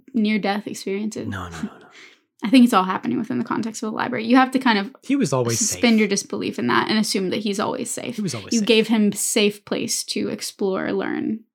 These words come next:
Speaker 1: grow, create,
Speaker 2: Yeah.
Speaker 1: think. So I think that's true. And he's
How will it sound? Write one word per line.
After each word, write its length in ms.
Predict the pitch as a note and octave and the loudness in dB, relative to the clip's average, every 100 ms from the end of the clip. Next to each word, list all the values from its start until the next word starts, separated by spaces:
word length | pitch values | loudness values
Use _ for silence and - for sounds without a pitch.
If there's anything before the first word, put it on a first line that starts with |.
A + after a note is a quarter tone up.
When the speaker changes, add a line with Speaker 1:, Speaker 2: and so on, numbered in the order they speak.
| _ | _
Speaker 1:
grow, 340 | - F#3 - A3+ | -4 -4 -4 -6
create, 580 | - - - - - - _ - | -6 -4 -4 -6 -10 -16 _ -20
Speaker 2:
Yeah. 120 | F#2 - _ - | -18 -20 _ -6
Speaker 1:
think. 440 | F3 - - - _ - - | -4 -6 -12 -20 _ -20 -18
So 140 | - B3+ | -10 -8
I 80 | |
think 200 | A3+ B3+ | -6 -8
that's 200 | B3+ - | -8 -14
true. 360 | - B3+ B3 - _ _ _ _ _ _ _ B3 | -14 -12 -10 -12 _ _ _ _ _ _ _ -2
And 240 | A3 G#3 | 2 2
he's 280 | A#3+ G#3 | 2 -2